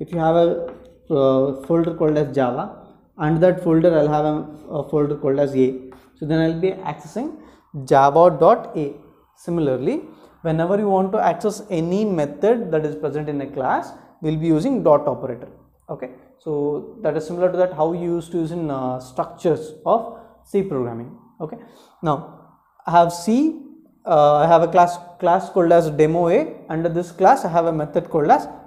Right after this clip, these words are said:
function one. Now I want to execute this method. In that case, I'll be just writing first that particular class name, that is demo A dot, what is the method I want to access?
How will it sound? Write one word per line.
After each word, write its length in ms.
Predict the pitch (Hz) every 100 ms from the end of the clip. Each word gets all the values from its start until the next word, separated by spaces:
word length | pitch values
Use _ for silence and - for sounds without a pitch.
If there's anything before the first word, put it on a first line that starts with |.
| -
function 420 | - 139 135 135
one. 300 | 127 123 - - - _
Now 380 | - 139 196 -
I 160 | - 170
want 260 | 165 185 196
to 100 | 190
execute 600 | 147 151 185 214 175 147
this 220 | 160 -
method. 340 | 127 120 123 - - _
In 140 | 151 143
that 300 | 147 147 -
case, 300 | 196 302 - - - -
I'll 160 | 160 156
be 140 | 165
just 400 | 156 220 277 -
writing 500 | 156 135 139 269 381
first 480 | - 190 294 - - - _ -
that 240 | 160 156
particular 520 | 170 156 165 226 269 -
class 340 | 170 147 -
name, 200 | 139 131
that 160 | 127 123
is 200 | 311 - - _ -
demo 380 | 135 139 135 139
A 220 | 127 123 127 - _ _ _ _ _ 151
dot, 840 | 127 208 143 185 - - - - _
what 160 | 185 196
is 80 | 208
the 80 |
method 340 | 208 175 202 180
I 100 | 170
want 260 | 156 151 151
to 60 |
access? 420 | 139 131 277 320